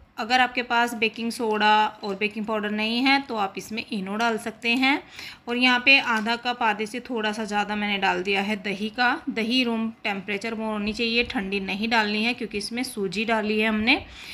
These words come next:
और सूजी थोड़ी सी हार्ड होती है, तो ठंडी दही ना डालें। अच्छे से इसको मिक्स कर लेना है। ऑयल वगैरह मैंने इसमें कुछ भी ऐड नहीं किया है और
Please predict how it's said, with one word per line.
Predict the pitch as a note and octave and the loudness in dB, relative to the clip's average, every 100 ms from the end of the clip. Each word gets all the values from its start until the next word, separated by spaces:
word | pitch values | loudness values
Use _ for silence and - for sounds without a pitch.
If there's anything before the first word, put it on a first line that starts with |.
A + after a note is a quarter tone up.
| - - - | -16 -16 -8
और | G#3+ G#3 G#3 G#3 G#3+ - | -4 -2 2 2 0 -4
सूजी | - A#3 G#3+ A#3 | -6 -4 0 0
थोड़ी | A#3 G#3 G3 | 0 0 2
सी | A3+ | 0
हार्ड | G#3+ G#3 G#3 A3 | 2 4 2 2
होती | G#3 - G#3 | -2 -2 0
है, | A3 - - - - - - | 2 2 -2 -16 -20 -20 -8
तो | A3+ | -6
ठंडी | - A3+ A3 C#4 D#4+ A3+ | -2 0 2 2 2 -4
दही | D4+ G3+ B3+ C#4+ - | -4 -2 -4 -4 -6
ना | A#3 G3+ E3 | -2 0 0
डालें। | D3+ - - - - - - - - | -2 -4 -6 -16 -18 -20 -20 -16 -4
अच्छे | A#3 C4 | -2 0
से | B3 C#4+ | 0 0
इसको | C#4 C#4 | 0 0
मिक्स | A#3+ A3+ - | 0 0 -4
कर | - B3+ | 0 2
लेना | A#3+ A#3 A#3 A#3+ | 2 2 2 2
है। | C#4 D4 | 4 4
ऑयल | D#4 A#3 A3 | 2 -2 -2
वगैरह | A3 A3+ A3+ | -2 0 0
मैंने | A3+ A3 | -2 -4
इसमें | A3 A3 | -6 -8
कुछ | G#3+ G3 G3+ | -10 -10 -2
भी | A#3 | 2
ऐड | A3+ F#3+ | 4 2
नहीं | G3+ G3+ A3+ | -2 -2 -4
किया | - A3 G#3+ | -2 0 0
है | A3 B3+ | 0 -2
और | G#4 C4+ A3+ - | -2 -4 -4 -6